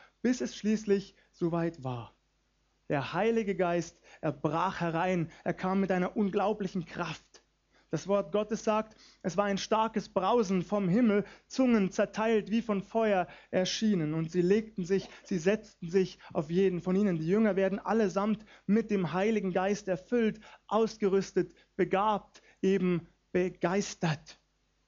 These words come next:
Plötzlich sprechen sie in fremden Sprachen, in Sprachen, die sie nie gelernt hatten. Während sie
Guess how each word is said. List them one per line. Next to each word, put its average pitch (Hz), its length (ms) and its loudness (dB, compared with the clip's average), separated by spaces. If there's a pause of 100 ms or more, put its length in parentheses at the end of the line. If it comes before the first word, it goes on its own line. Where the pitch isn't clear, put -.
(920)
Plötzlich 214 520 -2 (120)
sprechen 208 460 -4
sie 190 240 -2 (140)
in 180 140 -4
fremden 196 340 -2
Sprachen, 196 480 -4
in 170 100 -6
Sprachen, 208 560 -2 (240)
die 208 120 0
sie 214 140 2
nie 247 200 6
gelernt 226 460 0
hatten. 139 320 -12 (1500)
Während 247 380 4
sie 233 240 2